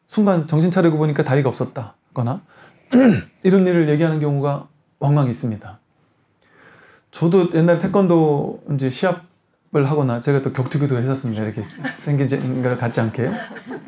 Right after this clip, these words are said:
격투기 시합을 하거나 할 때 엄청 맞-, 맞아서 아프다가, 아파야 되는데 전혀 안 아파요. 시합할 때는. 시합 끝나고 나서 그때 가서 좀 아픈 걸 느끼겠지 그 하는 동안은 아픈 줄 모릅니다.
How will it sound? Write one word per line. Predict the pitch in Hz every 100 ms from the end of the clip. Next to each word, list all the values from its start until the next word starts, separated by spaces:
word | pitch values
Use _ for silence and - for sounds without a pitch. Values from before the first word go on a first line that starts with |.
| - - - - - - - - -
격투기 | - 147 175 165
시합을 | 170 185 160
하거나 | 147 123 127 226
할 | - 175
때 | 170 160 - - _
엄청 | - 202 208 233 208 196 196 - - -
맞-, | - 135 147 -
맞아서 | - 147 170 160
아프다가, | 120 180 160 139 143
아파야 | 147 143 - - 202
되는데 | 170 160 165 175
전혀 | 143 185
안 | 120
아파요. | 117 - 98 - _ _
시합할 | - - 160 147 147
때는. | 113 95 - _ _ - - - _
시합 | - 185
끝나고 | 233 233 208
나서 | 190 165 147
그때 | 147 190
가서 | 160 139
좀 | 139
아픈 | 117 113 147
걸 | 131
느끼겠지 | 123 135 117 113 156 104 - _
그 | -
하는 | 156 196
동안은 | 175 160 143
아픈 | 113 143
줄 | 131
모릅니다. | 117 113 101 -